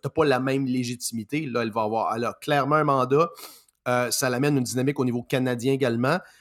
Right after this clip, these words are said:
Euh, j'ai hâte de voir les interactions entre, euh, monsieur Legault et, euh, madame Smith, parce que Legault,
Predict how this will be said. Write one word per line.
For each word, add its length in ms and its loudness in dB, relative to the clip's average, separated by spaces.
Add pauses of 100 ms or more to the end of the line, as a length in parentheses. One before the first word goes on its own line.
(200)
Euh, 640 -4
j'ai 100 -4
hâte 160 0
de 80 0
voir 300 2
les 140 0
interactions 600 -2
entre, 260 -2
euh, 380 -2
monsieur 320 -2
Legault 640 2
et, 260 -2
euh, 80 -4
madame 300 -4
Smith, 300 0
parce 160 -14
que 100 -4
Legault, 460 -2